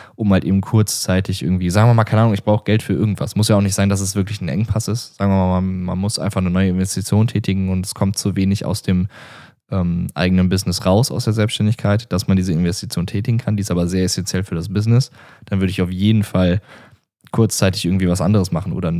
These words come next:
sagen wir mal, nur einen Minijob machen oder sowas oder i-, irgendwas, ne, um das auf jeden Fall zu überbrücken und da ein bisschen Geld in das eigene Business wieder rein zu investieren. Ich bin da eh großer Fan von so Phasendenken und sich nicht sehr einschießen auf ein Ding. Also zu sagen, ich mach jetzt das,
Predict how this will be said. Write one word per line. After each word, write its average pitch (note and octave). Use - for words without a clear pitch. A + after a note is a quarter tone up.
sagen F2
wir F2+
mal, F2
nur F2+
einen F#2+
Minijob G#2
machen F#2
oder F2
sowas F2+
oder F2+
i-, D#2
irgendwas, A#2
ne, G#2+
um G2+
das F#2+
auf F2+
jeden F#2+
Fall F2
zu G2
überbrücken F2+
und F#2
da F2
ein E2+
bisschen E2+
Geld E2+
in D#2
das D#2+
eigene E2+
Business E2+
wieder E2
rein F2
zu -
investieren. D#2+
Ich -
bin G#2+
da G#2+
eh G2+
großer G2+
Fan F#2+
von G2
so F2+
Phasendenken A#2+
und F#2
sich G2
nicht G2
sehr G#2+
einschießen G2+
auf F2
ein F2+
Ding. F#2+
Also F2+
zu -
sagen, F#2
ich F#2
mach F#2+
jetzt -
das, G#2+